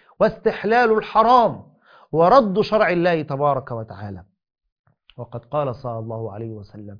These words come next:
"استحيوا من الله حق الحياء". قالوا: "إننا نستحي يا رسول الله". قال: "ليس ذاكم". ليس فقط الحياء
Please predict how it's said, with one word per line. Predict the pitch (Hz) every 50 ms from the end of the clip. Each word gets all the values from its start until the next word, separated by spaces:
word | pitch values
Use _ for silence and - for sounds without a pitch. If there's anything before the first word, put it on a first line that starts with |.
| _ _ _ _ _ _ _ _ _ _ _ -
"استحيوا | 123 - _ _ 202 - - - 156 160 151
من | 151 151 151 147
الله | 143 143 143 165 175 165 160 147
حق | - - 196 196 - _ -
الحياء". | 156 139 - - - 127 113 104 101 - _ _ _ _ _ _ _ _ _ _ _ _ _ _ _ -
قالوا: | 214 233 226 220 214 220
"إننا | 262 262 254 247 233 226
نستحي | 226 220 214 - - 277 - - 240
يا | 226 208 196
رسول | 196 185 - - 202 185 165
الله". | 147 127 120 110 113 - _ _ _ _ _ _ _ _ _ _ _ _ _ -
قال: | 233 254 254 254
"ليس | 262 262 - - 226
ذاكم". | 214 220 254 240 - - 123 104 90 87 - _ _ _ _ _ _ _ _ _ _ -
ليس | 156 170 170 160 - 147 139 131 127 123 - _
فقط | _ 170 170 170 151 147 - -
الحياء | 123 113 - - 127 139 160 175 175 180 175